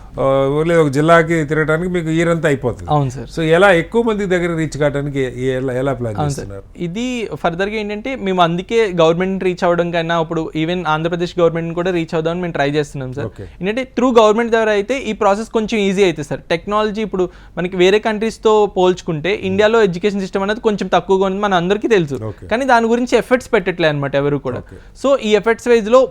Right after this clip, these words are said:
Speaker 2: మ్-, మా వంతు సహాయం కింద మేమేం చేయొచ్చు, ఇట్లా అంటే మా కాన్సెప్ట్ అలా ఏంటంటే ఇలా మల్టిపుల్ బసెస్ క్రియేట్ చేయాలి.
Speaker 1: ఓకే.
Speaker 2: అప్పుడు ఎక్కువ ఒకటే కోటి రూపాయలు ఉన్న ఒక ఎక్విప్‌మెంట్‌ని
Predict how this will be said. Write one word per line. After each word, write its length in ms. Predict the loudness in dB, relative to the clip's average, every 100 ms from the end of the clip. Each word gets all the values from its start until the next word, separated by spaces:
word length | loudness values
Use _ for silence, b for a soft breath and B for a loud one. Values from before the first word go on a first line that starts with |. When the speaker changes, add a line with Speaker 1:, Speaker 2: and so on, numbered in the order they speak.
| -4
Speaker 2:
మ్-, 80 | -10 0
మా 400 | 4 4 4 4
వంతు 360 | 2 2 0 0
సహాయం 480 | 2 2 2 -2
కింద 180 | -2 -2
మేమేం 400 | 0 0 0 0 0
చేయొచ్చు, 500 | 0 0 -2 -4 -4 -6
ఇట్లా 320 | 2 2 2 b b b
అంటే 200 | -6 -4 0
మా 160 | 2
కాన్సెప్ట్ 400 | 2 0 0 0
అలా 140 | 0 0
ఏంటంటే 280 | -2 -6
ఇలా 200 | -2 2
మల్టిపుల్ 420 | 4 4 2 0 0
బసెస్ 320 | 0 -2 -4
క్రియేట్ 380 | 0 0 0 0
చేయాలి. 320 | 0 -2 -8 b -4
Speaker 1:
ఓకే. 60 | -2
Speaker 2:
అప్పుడు 360 | 0 0 -2 -6 -6
ఎక్కువ 320 | -6 0 2
ఒకటే 380 | 2 0 -2 2
కోటి 280 | 6 6
రూపాయలు 280 | 6 2 2
ఉన్న 140 | 2 2
ఒక 180 | 2
ఎక్విప్‌మెంట్‌ని 720 | 0 -2 -4 -4 -4 -4 -4